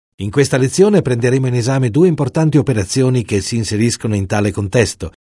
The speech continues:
i bonifici e i giroconti.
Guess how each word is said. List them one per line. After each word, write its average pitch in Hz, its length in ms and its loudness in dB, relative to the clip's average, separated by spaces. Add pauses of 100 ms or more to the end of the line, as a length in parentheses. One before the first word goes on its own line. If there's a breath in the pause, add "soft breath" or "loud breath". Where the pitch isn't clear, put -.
(240)
i 120 80 2
bonifici 110 680 -2 (240)
e 139 140 -4
i 131 60 2
giroconti. 117 720 -4